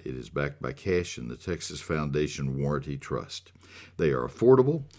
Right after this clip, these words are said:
If you don't have a slab foundation problem, they will tell you that after they do their very thorough inspection.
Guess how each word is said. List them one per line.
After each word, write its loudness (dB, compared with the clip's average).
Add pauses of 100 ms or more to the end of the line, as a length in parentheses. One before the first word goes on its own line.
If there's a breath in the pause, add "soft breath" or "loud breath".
(180 soft breath)
If -2
you -2
don't 0
have 2
a 2
slab 4
foundation 2
problem, 2
they 2
will 0
tell 4
you 0
that 2
after -2
they 0
do -4
their -2
very 0
thorough -2
inspection. -2